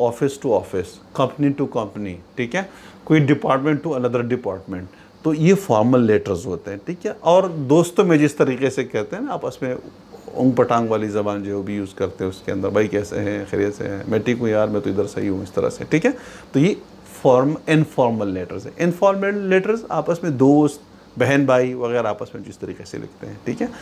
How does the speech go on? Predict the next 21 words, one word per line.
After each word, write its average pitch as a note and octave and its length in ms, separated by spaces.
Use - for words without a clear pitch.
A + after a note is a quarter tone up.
और B2 80
formal E3+ 380
लेटर्स E3+ 280
जो C#3 160
company, D#3+ 560
एक F3+ 220
company D#3 320
दूसरी A#2 320
company D#3+ 360
को, D3+ 120
एक D#3 280
office C#3+ 320
दूसरे B2 260
office C3+ 280
को, - 140
एक C#3 140
department A#2 400
दूसरे A2 260
department G#2 420
को A#2+ 100
वो F#3+ 180